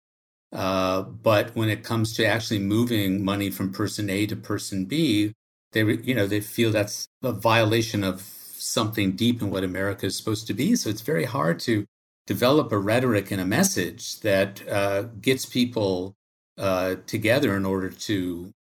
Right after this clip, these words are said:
win elections and to pass legislation without tripping along all of, all of those wires. Though I have to say, you know,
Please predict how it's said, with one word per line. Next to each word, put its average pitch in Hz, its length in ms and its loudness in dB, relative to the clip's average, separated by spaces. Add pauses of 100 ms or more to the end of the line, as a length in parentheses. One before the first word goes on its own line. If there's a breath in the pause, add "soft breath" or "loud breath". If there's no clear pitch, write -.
(140)
win 110 340 2
elections 95 880 -4
and 80 180 -4
to - 80 -14
pass 107 400 -2
legislation 101 1000 -4 (500 loud breath)
without 113 340 2
tripping 151 400 2
along 101 480 0
all 95 300 -2
of, 90 400 -6
all 98 180 0
of 90 140 -4
those 95 240 -4
wires. 127 380 -2
Though 175 100 -2
I 190 40 0
have 202 200 0
to - 120 -12
say, 165 240 -2
you 117 160 0
know, 101 260 -2